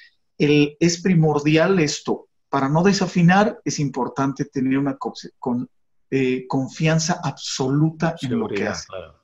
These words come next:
Speaker 1: ¿no? No te concentres en la nota porque, pues, te vas a desafinar. Eso es un hecho.
Speaker 2: ¿Y qué pasa, John, cuando le añadimos aire a la voz?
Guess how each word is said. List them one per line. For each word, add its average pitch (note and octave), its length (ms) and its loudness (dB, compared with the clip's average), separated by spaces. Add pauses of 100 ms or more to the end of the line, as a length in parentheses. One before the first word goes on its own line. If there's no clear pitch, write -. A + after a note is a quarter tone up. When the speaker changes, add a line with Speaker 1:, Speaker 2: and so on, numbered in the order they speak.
Speaker 1:
¿no? F3+ 300 -6 (440)
No E3+ 200 2
te - 120 0
concentres E3+ 520 0
en E3+ 100 0
la F3 80 4
nota G3 300 2
porque, C#3+ 240 -4
pues, - 100 -12
te B2+ 100 -4
vas B2+ 200 -2
a - 40 -6
desafinar. A#2 520 -8 (120)
Eso C3 280 -4
es - 160 -8
un C3 100 -2
hecho. A#2+ 320 -4 (960)
Speaker 2:
¿Y C3 100 -6
qué C#3 120 -2
pasa, F3 280 0
John, E3+ 140 0
cuando D3+ 400 4
le A#2 520 4
añadimos C3 840 -4
aire C3+ 580 0
a A2+ 100 -2
la A2+ 80 2
voz? G#2+ 360 -2